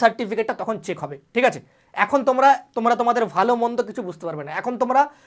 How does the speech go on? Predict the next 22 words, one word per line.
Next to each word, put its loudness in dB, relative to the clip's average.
পয়সার 2
দিকে -2
যাবে, -4
কোথায় 0
পাঁচশো 0
টাকায়, 2
কোথায় -2
হাজার -2
টাকায়, 0
কোথায় 2
দু 2
হাজার 4
টাকায়, -2
কোথায় 0
আড়াই 6
হাজার 0
টাকায় -2
সার্টিফিকেট -6
পাওয়া 0
যাচ্ছে -4
বা -8
কোথায় 4